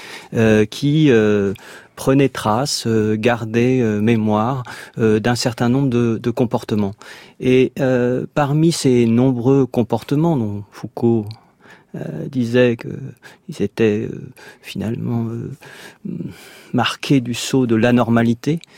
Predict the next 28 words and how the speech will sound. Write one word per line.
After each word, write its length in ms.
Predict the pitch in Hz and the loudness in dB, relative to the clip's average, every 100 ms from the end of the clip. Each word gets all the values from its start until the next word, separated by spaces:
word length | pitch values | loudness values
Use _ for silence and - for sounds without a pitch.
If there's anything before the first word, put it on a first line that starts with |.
| - - - | -20 -12 -4
eh 100 | 110 | -2
bien, 420 | 113 131 139 131 | 2 2 4 4
euh, 420 | 113 107 101 98 | 4 2 2 0
il 180 | 127 127 | 2 2
y 120 | 123 | 4
a, 260 | 117 151 160 | 2 0 -2
euh, 320 | 120 113 104 - | 0 0 0 -4
ces 320 | - - 160 160 | -2 2 4 4
ermites 400 | 135 156 196 - | 2 2 0 -2
qui 140 | 143 | -6
sont 220 | - 185 | -2 -2
des 220 | 175 135 | 0 -2
ermites, 460 | 135 127 156 190 - | -2 -2 -2 -2 -2
euh, 320 | 127 120 113 120 _ - - - - | -2 -2 -4 -10 _ -20 -20 -8 2
laïques, 580 | 151 190 - - - - _ _ | 2 2 -2 -12 -14 -18 _ _
qui 120 | - | -12
sont 240 | 127 165 170 | -4 0 2
des 180 | 131 123 | 4 2
ermites, 480 | 120 135 170 - | 2 0 0 -2
euh, 320 | 139 117 110 107 - - - 131 | -2 0 0 -4 -10 -20 -10 -6
euh, 80 | |
qui 160 | 113 135 | -2 2
ne 100 | 131 | 0
croient 380 | 123 - 135 120 | 0 -2 0 0
qu'à 160 | 113 | 0
une 160 | 110 107 | -2 -2
seule 240 | - 107 | -2 -4
chose, 460 | - - 180 202 | -4 0 0 0